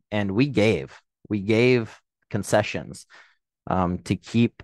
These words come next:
our employers open because, one, we felt like we had to.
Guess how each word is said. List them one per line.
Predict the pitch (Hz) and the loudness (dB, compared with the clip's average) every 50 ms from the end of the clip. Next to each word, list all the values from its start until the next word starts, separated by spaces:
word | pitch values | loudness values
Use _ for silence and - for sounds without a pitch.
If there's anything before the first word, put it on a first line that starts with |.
| - - | -4 0
our | 104 104 104 101 98 98 - | 2 4 4 4 4 2 0
employers | - 95 95 - - 127 127 123 104 98 95 92 92 - | -2 -4 -8 -4 0 2 4 6 6 4 2 0 -2 -2
open | - 110 127 127 - 95 90 85 | 0 0 0 0 0 -4 -8 -6
because, | 78 92 - - 101 90 87 - - _ _ _ _ _ _ 95 90 - | -8 -8 -6 -6 -4 -4 -6 -8 -14 _ _ _ _ _ _ -20 -14 -6
one, | - 101 107 131 147 131 | -2 0 2 2 2 2
we | 107 98 | 2 0
felt | - - 110 107 78 | 0 0 0 2 2
like | 101 107 - - | 2 0 0 -2
we | 98 85 | -6 -4
had | 85 107 113 123 127 - | 0 0 2 2 0 -2
to. | - - 85 90 110 110 | -6 -8 -6 -6 -6 -8